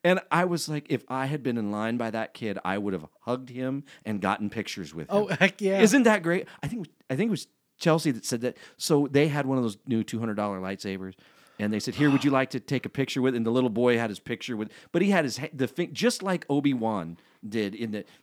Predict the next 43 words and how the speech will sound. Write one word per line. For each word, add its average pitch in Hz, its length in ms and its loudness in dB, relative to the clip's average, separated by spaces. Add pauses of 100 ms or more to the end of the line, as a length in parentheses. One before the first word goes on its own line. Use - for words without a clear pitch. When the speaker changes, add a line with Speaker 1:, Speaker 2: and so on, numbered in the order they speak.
Speaker 1:
you 185 140 -2
don't 123 200 2
need 78 260 -8
to - 100 -16
see 76 220 -10
his 73 160 -10
identification. 78 720 -8
Speaker 2:
Oh. - 40 -4
Speaker 1:
It 160 100 -4
was 127 160 0 (480)
perfect. 117 500 -2 (220)
And 156 120 4
I 151 100 4
heard 143 220 -2
that 127 140 0
and 117 100 -4
I 113 100 -6
was 107 180 -10
like, 101 180 -10 (140)
"Oh, 101 200 -14
I 95 120 -16
could - 160 -18
only 101 220 -12
hope 90 220 -18
one 87 120 -12
of 85 100 -18
my 90 160 -14
kids 90 340 -16
would 95 140 -10
think 104 240 -8
to - 80 -14
do 98 200 -4
that." 82 180 -4 (180)
But 160 140 2
they're 165 140 6
so 135 180 4
old 123 240 6
now, 98 180 2
it 92 120 -4
wouldn't 92 200 -4
matter. 95 240 -6
Now 80 200 -8
yours. 101 920 -16